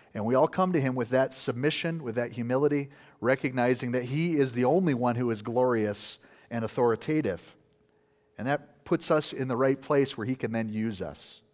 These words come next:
So Jesus here is, is speaking of authority, where it resides. Praying to his Father and saying that, that in verse two, "You have given him authority over all flesh, anything created."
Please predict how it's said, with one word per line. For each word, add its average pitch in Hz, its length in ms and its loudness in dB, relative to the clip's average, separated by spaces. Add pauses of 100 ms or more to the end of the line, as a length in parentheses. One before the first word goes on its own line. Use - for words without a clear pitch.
(500)
So - 160 -6
Jesus 143 520 0
here 139 200 6
is, 117 240 0
is 127 180 -4
speaking 160 460 -2
of 120 420 2 (560)
authority, 143 480 4
where 139 320 6
it 143 80 2
resides. 127 840 0 (960)
Praying 131 280 2
to 151 120 2
his 135 160 2
Father 143 380 4
and 113 80 -2
saying 120 320 -2 (640)
that, 123 420 0
that 127 180 -4
in 117 140 -4
verse 127 240 2
two, 165 180 2
"You 139 280 0
have 135 280 2
given 151 260 2
him 147 180 -2
authority 143 420 0
over 127 240 0
all 127 180 0
flesh, - 680 -6 (340)
anything 143 400 0
created." 139 680 2